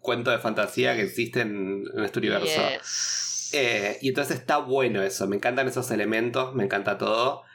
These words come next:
Speaker 1: Eh, es lindo ver cierto tipo de personajes de vuelta, como por ejemplo ver a los enanos en el segundo capítulo,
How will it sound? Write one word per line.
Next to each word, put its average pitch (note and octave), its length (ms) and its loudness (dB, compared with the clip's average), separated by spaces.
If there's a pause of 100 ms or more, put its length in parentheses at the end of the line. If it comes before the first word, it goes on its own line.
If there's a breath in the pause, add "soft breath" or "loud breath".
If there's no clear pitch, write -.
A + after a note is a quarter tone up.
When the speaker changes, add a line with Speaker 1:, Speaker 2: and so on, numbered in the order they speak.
(300 loud breath)
Speaker 1:
Eh, G2+ 460 0
es C#3 140 2
lindo F3+ 380 2
ver C#3 240 4
cierto C3 500 0
tipo C3 200 0
de A#2 60 0
personajes A#2+ 420 0
de A2+ 60 2
vuelta, C3+ 500 2
como G2+ 160 -2
por G#2+ 100 -2
ejemplo A2+ 260 0
ver G#2+ 140 4
a G#2+ 60 4
los G#2 180 -4
enanos A#2 460 2
en G2+ 80 2
el F#2+ 80 -2
segundo G2 240 0
capítulo, A2 560 2